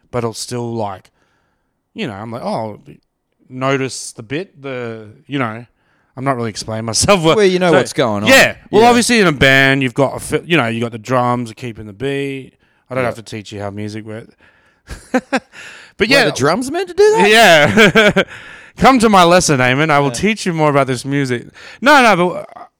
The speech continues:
Speaker 1: I, I'm not really explaining myself well. What I'm trying to say is, like, I remember having a mate who's like,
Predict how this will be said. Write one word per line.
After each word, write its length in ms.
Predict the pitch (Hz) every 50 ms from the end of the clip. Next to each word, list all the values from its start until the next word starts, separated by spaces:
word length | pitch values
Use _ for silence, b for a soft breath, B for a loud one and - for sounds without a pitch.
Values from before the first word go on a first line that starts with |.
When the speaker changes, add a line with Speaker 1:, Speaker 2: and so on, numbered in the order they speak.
| _
Speaker 1:
I, 140 | - 147 147
I'm 180 | 147 139 156 180
not 80 | 196 196 190
really 100 | 190 165
explaining 360 | 123 - - - 135 131 131
myself 260 | 131 123 113 123 117
well. 180 | 120 123 123 127
What 160 | 135 147 160
I'm 80 | 170 165
trying 180 | 151 175 170
to 60 | 147 127
say 140 | 151 143
is, 100 | 139 127
like, 200 | 123 120 120 - b b b b b b b b b b b
I 100 | b 143
remember 380 | 156 160 165 170 185 202 202 196
having 280 | 180 190 185 180 170
a 60 | 156 135
mate 460 | 131 127 123 127 123 123 117 113 117
who's 340 | 110 123 120 120 113 101 113
like, 460 | 117 117 113 113 107 101 - _